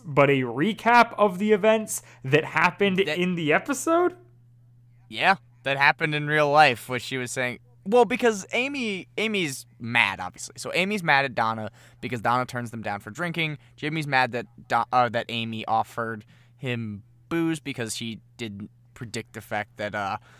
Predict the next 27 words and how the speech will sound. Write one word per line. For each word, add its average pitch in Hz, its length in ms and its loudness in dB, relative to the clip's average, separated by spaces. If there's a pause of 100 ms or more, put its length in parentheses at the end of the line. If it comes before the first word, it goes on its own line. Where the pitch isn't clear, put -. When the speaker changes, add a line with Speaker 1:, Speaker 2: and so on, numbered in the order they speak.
(760)
Speaker 2:
really 143 320 -2
pretty 127 380 -4
women 113 380 -6
can 110 220 -14
often 104 500 -8
be 98 380 -10 (280)
damaged 95 680 -12 (100)
and, 78 400 -14 (100)
um, - 240 -18 (1800)
not 135 460 4
have 110 180 0
the 92 40 -8
healthiest - 420 -8
coping 95 320 -8
mechanisms, 64 680 -14
which, - 280 -10 (120)
you 117 100 -6
know, 73 140 -14 (240)
me 156 140 -2
too, 110 180 -2
man. 92 220 -12 (200)
Me 170 120 -6
too. 277 360 8
Speaker 1:
Ev-, 320 360 8 (280)
Speaker 2:
<laughs> 220 300 -8
Speaker 1:
buddy, 202 280 10
buddy, 135 380 6